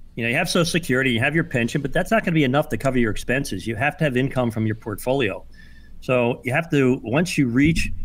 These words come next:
that age of retirement, once you're in retirement, you can't look at your portfolio like a casino any longer. You know, you're not, you don't wanna make big bets. I mean, it's great that you make money when the market goes up.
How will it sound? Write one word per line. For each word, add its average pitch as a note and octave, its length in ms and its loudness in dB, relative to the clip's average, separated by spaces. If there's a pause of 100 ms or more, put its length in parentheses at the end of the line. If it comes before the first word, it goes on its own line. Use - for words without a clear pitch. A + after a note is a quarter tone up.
(140)
that B2 180 0
age C3+ 300 2
of A#2+ 360 2
retirement, G#2+ 640 -2
once B2 180 -4
you're - 120 -8
in E3 200 2
retirement, C#3+ 600 0 (480)
you D#3+ 100 -6
can't B3 280 -2
look F3+ 160 2
at F#3 120 -2
your D3 120 2
portfolio D#3 540 0
like C3 200 0
a B2 40 -6
casino G3+ 500 0
any G2+ 120 2
longer. F#2 400 -6
You C#3+ 80 -8
know, C#3 80 -4
you're C#3+ 100 0
not, G#3+ 220 0
you - 60 -4
don't F#3 100 2
wanna G#3 120 2
make D#3+ 220 2
big D3+ 220 2
bets. C3+ 360 0
I - 20 -6
mean, A#2 140 2
it's B2 120 -4
great F3+ 320 0
that - 120 -10
you B2 60 0
make C#3+ 200 0
money B2+ 200 2
when A#2 100 2
the A2 60 2
market A#2 280 0
goes G2 280 -4
up. F2+ 200 -4